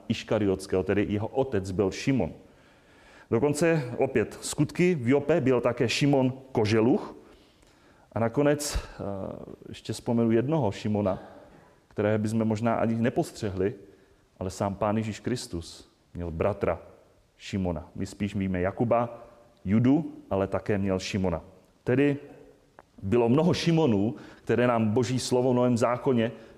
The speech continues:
ukazuje. A věřím, pro lepší, konkrétnější rozlišení, aby každý věděl, o koho se jedná, byl tedy Šimon pojmenován jako malomocný. Tedy dá se předpokládat, že nejspíše se jednalo o osobu známou,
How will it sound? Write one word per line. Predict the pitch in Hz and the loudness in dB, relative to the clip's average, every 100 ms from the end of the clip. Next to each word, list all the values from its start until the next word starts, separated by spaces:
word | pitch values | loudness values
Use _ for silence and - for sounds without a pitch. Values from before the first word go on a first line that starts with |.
| - | -4
ukazuje. | 147 202 160 101 87 - - - _ _ _ - - - - | 0 2 0 2 0 0 -6 -20 _ _ _ -20 -20 -20 -4
A | 104 117 | 0 0
věřím, | 120 151 175 | 2 2 2
pro | 160 151 | 2 2
lepší, | 160 185 139 | 2 0 -2
konkrétnější | - 151 151 175 165 147 127 123 | 0 0 2 0 2 0 2 2
rozlišení, | 123 160 208 - 120 120 | 2 4 2 2 4 4
aby | 131 | 2
každý | - 143 127 131 | 2 0 2 4
věděl, | 156 151 | 4 4
o | 107 | 2
koho | 127 143 | 2 0
se | - 123 | 0 2
jedná, | 160 123 92 101 - - - - _ - | 2 4 2 0 -4 -20 -20 -20 _ -2
byl | 113 127 | 0 2
tedy | 147 147 | 4 2
Šimon | - 151 156 156 | 2 2 2 2
pojmenován | 143 139 135 139 | 2 4 4 4
jako | 143 139 143 135 - | 2 2 2 0 -2
malomocný. | 110 131 151 135 110 - 95 - - _ _ _ _ _ _ - - - - | 0 2 4 4 2 -2 -8 -8 -20 _ _ _ _ _ _ -20 -20 -18 -4
Tedy | 127 139 | 2 4
dá | 156 | 2
se | 165 165 | 2 -2
předpokládat, | - 165 156 139 120 113 123 123 | 0 0 0 2 2 4 2 2
že | 120 | 2
nejspíše | 123 139 139 151 - 143 | 4 2 0 -2 0 0
se | - 139 | 2 2
jednalo | 131 143 139 110 | 2 2 2 4
o | |
osobu | 123 - 156 139 | 2 2 2 2
známou, | 123 123 131 170 117 95 117 | 2 2 2 2 4 4 2